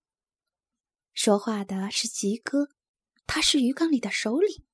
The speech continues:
吉哥告诉尼莫该怎样从过滤器中挣脱出来。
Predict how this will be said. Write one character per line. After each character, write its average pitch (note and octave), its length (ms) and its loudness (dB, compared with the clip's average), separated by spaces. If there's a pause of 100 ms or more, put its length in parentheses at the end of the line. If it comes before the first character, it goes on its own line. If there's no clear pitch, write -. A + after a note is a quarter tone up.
(1600)
吉 G3+ 160 0
哥 G#3+ 120 2
告 G#3 200 0
诉 - 120 -2
尼 A#3+ 220 4
莫 B3+ 320 0 (520)
该 D#4 80 4
怎 G#3 280 0
样 C4 280 4
从 - 180 6
过 D4+ 160 6
滤 D4 160 6
器 C4+ 220 4
中 C4+ 240 4
挣 E4+ 320 4
脱 A3 160 -2
出 - 180 -4
来。 G#3 260 -6